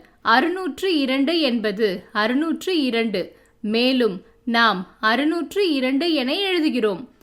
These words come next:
இப்போது மூன்று எண்களையும் கூட்டுவோம்.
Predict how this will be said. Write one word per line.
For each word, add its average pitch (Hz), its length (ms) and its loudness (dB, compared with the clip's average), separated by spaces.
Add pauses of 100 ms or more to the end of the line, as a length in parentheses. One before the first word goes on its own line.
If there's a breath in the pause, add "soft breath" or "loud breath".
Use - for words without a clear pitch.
(240 soft breath)
இப்போது 285 520 0 (340)
மூன்று 254 480 0
எண்களையும் 247 640 2
கூட்டுவோம். 247 580 0